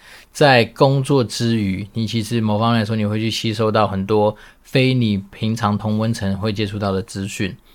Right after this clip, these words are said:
好，那时候那个的东西太多元了啦，什么理财也有啦，然后职场方面的也有，所以等于说你就是一个完全不设限的状态去扩展自己的一个算是知识范围。那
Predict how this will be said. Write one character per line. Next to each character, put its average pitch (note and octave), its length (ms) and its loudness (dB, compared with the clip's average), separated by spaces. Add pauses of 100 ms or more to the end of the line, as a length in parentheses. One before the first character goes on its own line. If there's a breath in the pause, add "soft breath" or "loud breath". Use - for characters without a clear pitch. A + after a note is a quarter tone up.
(220 soft breath)
好， B2 120 2
那 D3+ 100 4
时 F3 40 4
候 F3 80 4
那 F3 120 4
个 F3 80 4
的 D#3 100 4
东 C#3 160 2
西 C#3+ 40 -2
太 C#3+ 200 -2
多 B2+ 220 2
元 G#2+ 120 2
了 F#2+ 80 0
啦， G2+ 180 2
什 - 140 -6
么 G#2+ 60 -2
理 G#2 180 -2
财 G2+ 220 -2
也 G#2+ 240 -2
有 F#2+ 240 0
啦， F#2 280 0
然 G2+ 120 -2
后 A2 80 -2
职 A2 180 -10
场 G2+ 240 0
方 G#2+ 160 0
面 A2 180 -2
的 G2 80 -2
也 F#2+ 200 -2
有， G2 160 -2
所 B2+ 160 0
以 A#2 120 0 (480 loud breath)
等 C3+ 120 2
于 B2 180 2
说 D#3+ 100 4
你 A#2+ 140 2
就 B2 140 -2
是 C3 160 0
一 B2 80 -2
个 A2 120 2
完 A2 220 2
全 A#2 140 -4
不 G#2+ 160 -2
设 A#2 180 0
限 A2+ 160 -2
的 G#2 80 0
状 G2+ 220 0
态 G#2 200 0
去 G2+ 280 -4 (280 loud breath)
扩 B2+ 260 2
展 F#2+ 220 0
自 A#2+ 140 -2
己 G2+ 180 -4
的 G2+ 80 -4
一 G2 120 0
个 G2+ 220 -2
算 G#2+ 220 -4
是 G#2 120 -8
知 A2 220 -6
识 A2+ 180 -4
范 G2+ 260 0
围。 C2+ 160 -6
那 A#2+ 200 2